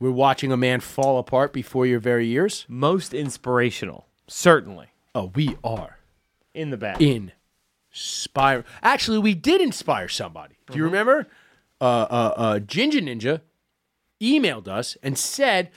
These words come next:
Speaker 1: "Remember when we did that episode where I said, uh, we did an entire episode about." When you're a man or woman in your twenties and you're feeling societal pressure to be settled in,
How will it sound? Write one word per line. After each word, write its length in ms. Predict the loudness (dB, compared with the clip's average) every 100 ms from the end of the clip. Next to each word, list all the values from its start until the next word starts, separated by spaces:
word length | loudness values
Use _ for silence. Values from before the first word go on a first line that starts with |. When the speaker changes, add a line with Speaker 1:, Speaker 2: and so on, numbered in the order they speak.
| -12 0
Speaker 1:
"Remember 180 | 0
when 60 | 2
we 80 | -2
did 160 | 0
that 140 | 2 2
episode 560 | 0 0 2 2 2 -2
where 120 | 0
I 120 | 2
said, 420 | 0 0 0 0 -4 _ _ _ _
uh, 320 | 0 0 0 -4 _ _ _ _ _ _ _ _ _ _
we 60 | 0
did 160 | 2 2
an 60 |
entire 420 | 0 -2 0 2 2
episode 380 | 0 -2 0
about." 400 | 0 0 0 0 _ _ _ _
When 140 | -2 0
you're 180 | 2 2
a 60 |
man 460 | 0 0 2 0 0
or 180 | 0 0
woman 360 | 2 0 0 0
in 100 | -2
your 100 | -4
twenties 580 | 0 4 4 2 -2
and 120 | -6 -6
you're 100 | -6
feeling 320 | 0 2 0
societal 540 | -4 -4 0 2 0
pressure 380 | 0 -2 0 -2
to 80 | -2
be 100 | -4
settled 440 | -4 0 2 2 0
in, 280 | -2 -6